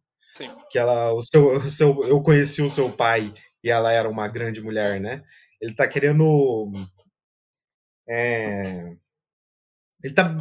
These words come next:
Speaker 2: tá, tá, tipo, provocando o tempo todo, assim. Mas daí que eu acho engraçado, porque, <laughs> é,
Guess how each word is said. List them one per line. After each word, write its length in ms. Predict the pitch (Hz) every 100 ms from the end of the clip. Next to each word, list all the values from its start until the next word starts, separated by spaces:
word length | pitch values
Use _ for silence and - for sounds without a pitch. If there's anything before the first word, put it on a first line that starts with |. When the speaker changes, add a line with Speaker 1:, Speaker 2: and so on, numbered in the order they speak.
| 151
Speaker 2:
tá, 160 | 202 190
tá, 200 | - 165
tipo, 240 | - 156
provocando 680 | 160 180 180 - 185 202 151 -
o 100 | 139
tempo 340 | 139 185 196 -
todo, 340 | - 214 180
assim. 300 | 151 - 180 254 - - - - _ _ _ _
Mas 160 | 156 156
daí 160 | 185
que 100 | 233
eu 60 | 320
acho 260 | 220 - 180
engraçado, 680 | 139 123 120 160 208 151 147
porque, 580 | 120 113 135 127 120
<laughs> 1120 | 143 147 - 151 120 - 202 - 214 180 151 143
é, 560 | 143 135 127 117 92